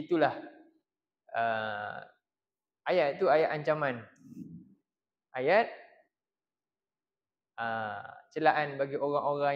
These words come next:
yang meninggalkan Quran. Jangan mimpi nak dapat syafaat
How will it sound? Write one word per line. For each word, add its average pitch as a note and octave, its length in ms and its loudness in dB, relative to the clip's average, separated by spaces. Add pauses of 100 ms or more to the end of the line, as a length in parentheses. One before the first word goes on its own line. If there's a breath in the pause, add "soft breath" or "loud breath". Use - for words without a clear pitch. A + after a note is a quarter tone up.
yang C#3 160 -2
meninggalkan C3+ 560 -8
Quran. A2+ 300 -14 (2000)
Jangan D3 240 -4
mimpi D3+ 320 -8
nak C#3+ 160 -4
dapat D3+ 240 -4
syafaat C#3+ 400 0